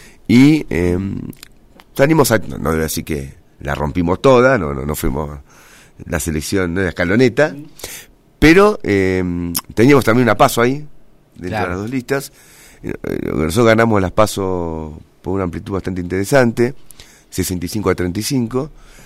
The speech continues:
Speaker 1: pero ahí hay una, eh, la izquierda en Santa Fe siempre nos costó crecer más, no habíamos logrado pasar las paso. Ahí es el uno coma cinco por ciento del padrón el piso, no de los votantes.
Speaker 2: Ah.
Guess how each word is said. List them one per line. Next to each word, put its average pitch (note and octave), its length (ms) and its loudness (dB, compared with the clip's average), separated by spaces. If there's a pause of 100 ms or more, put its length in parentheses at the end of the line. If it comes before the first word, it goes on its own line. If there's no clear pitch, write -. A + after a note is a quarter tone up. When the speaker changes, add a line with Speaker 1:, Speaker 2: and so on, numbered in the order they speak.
(340)
Speaker 1:
pero E3 320 6
ahí D3+ 240 4
hay D3+ 100 6
una, B2 340 2
eh, D#2+ 540 -10
la A2+ 60 -2
izquierda D#3+ 260 -2
en C3+ 60 -4
Santa B2 180 -4
Fe D#3 100 -8
siempre C#3 240 -6
nos A#2 100 -4
costó B2 300 0
crecer G#2 320 -4
más, G2+ 300 -4 (380)
no A2 80 2
habíamos C3 220 4
logrado C3 200 2
pasar A2+ 220 -2
las A2 80 0
paso. A2 420 -4 (480)
Ahí C3+ 140 2
es C3 100 -2
el A#2+ 100 -4
uno C#3 140 0
coma A2 160 0
cinco B2 260 -2
por G#2+ 100 -2
ciento A#2 220 -2
del G#2 120 2
padrón A2 340 2
el F#2+ 80 -4
piso, F2+ 180 -8
no A2 120 0
de A2+ 60 0
los G2+ 80 -2
votantes. F#2 540 -6 (600)
Speaker 2:
Ah. F2+ 240 -10